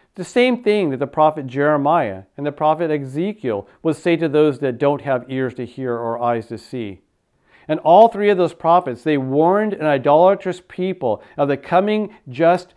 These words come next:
judgment of God on them. Think about what's coming in the book of Revelation.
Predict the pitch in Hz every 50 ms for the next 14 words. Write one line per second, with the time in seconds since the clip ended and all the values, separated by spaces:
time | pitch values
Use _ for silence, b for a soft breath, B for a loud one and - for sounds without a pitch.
0 | _ _ - 127 120 156 156 160 151 143 143 147 151 143 139 - 135 127 117 113
1 | 143 135 139 139 139 135 135 135 - 127 123 117 110 110 127 127 123 117 104 98
2 | b b b b b _ - 180 220 240 240 - 220 175 185 175 170 151 147 143
3 | 147 - - 165 175 180 165 147 131 120 117 117 113 123 135 135 - 123 123 135
4 | 127 107 123 113 120 123 135 135 - - 104 101 98